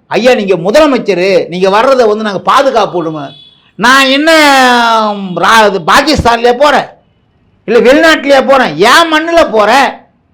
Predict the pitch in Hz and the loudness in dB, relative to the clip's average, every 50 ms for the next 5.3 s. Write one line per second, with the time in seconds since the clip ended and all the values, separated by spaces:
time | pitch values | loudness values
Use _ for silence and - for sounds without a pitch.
0 | _ _ - 214 262 302 302 247 320 320 320 302 294 - 262 247 247 240 233 220 | _ _ -2 0 0 0 0 0 0 0 0 0 0 0 2 2 2 2 2 0
1 | 208 - - 262 311 320 311 294 240 - - - - 208 240 247 254 254 254 254 | 0 2 2 2 2 4 2 2 0 0 -4 -2 -2 -2 0 0 0 2 2 2
2 | 254 247 247 226 262 277 277 254 254 240 190 - 220 196 170 - 202 220 240 240 | 2 2 2 2 2 2 2 2 0 0 0 -2 -4 -2 -2 -2 -2 0 -2 -2
3 | 214 180 185 156 151 180 196 220 233 226 208 - - - - _ _ _ - 240 | -4 -4 -6 -6 -4 -2 0 2 2 2 0 0 -4 -10 -20 _ _ _ -2 0
4 | 269 285 294 269 - 233 226 220 208 190 185 185 214 262 294 320 311 311 311 302 | 2 2 0 0 0 0 0 0 0 0 0 -2 -2 0 0 0 0 2 2 2
5 | 311 427 339 269 254 247 | 2 2 4 4 2 2